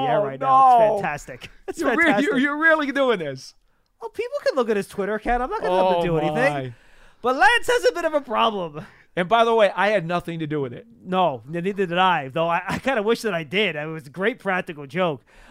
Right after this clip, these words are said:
Speaker 1: Um, well, <laughs> let me put this, <laughs> if you look at Lance's Twitter profile right now, look at his picture and look at his, uh, uh, profile description, doesn't sound right or look right.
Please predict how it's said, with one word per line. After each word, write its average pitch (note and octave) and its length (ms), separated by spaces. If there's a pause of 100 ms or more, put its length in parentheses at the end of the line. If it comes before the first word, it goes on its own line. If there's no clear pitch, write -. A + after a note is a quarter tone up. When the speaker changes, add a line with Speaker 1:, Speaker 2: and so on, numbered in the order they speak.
(120)
Speaker 1:
Um, D#3+ 500 (240)
well, F3 300 (100)
<laughs> E3 140
let A#3+ 80
me C4+ 120
put A3 160
this, D#3 200 (300)
<laughs> - 160 (280)
if C#4+ 60
you C4 100
look D#4+ 120
at D#4 80
Lance's C#4 320
Twitter A3 280
profile A#3+ 640
right A#3+ 160
now, A#3+ 240
look G3 220
at G3+ 40
his F#3 120
picture G3+ 400
and F#3+ 120
look F3+ 140
at F#3 80
his, F3 160
uh, E3 400 (560)
uh, D#3+ 420 (100)
profile G#3+ 520
description, B3+ 640 (2000)
doesn't G4+ 200
sound F#4 320
right B3+ 280 (320)
or C#4 120
look C4+ 160
right. G3+ 300